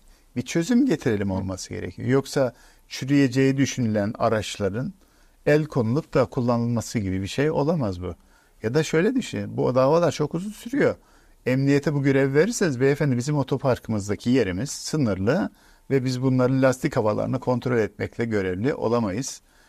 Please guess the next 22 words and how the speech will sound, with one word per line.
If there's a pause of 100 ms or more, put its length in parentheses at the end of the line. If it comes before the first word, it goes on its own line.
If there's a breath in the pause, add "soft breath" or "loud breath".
(120)
falan.
"Bunun
için
başka
bir
şey
koyun.
Yedi
eminlikler
var,
bayağı
profesyonel. (340 soft breath)
Oralara
bunları
teslim
edin,
onlar
saklasınlar." (460 soft breath)
falan
diyebilir
ama
yok.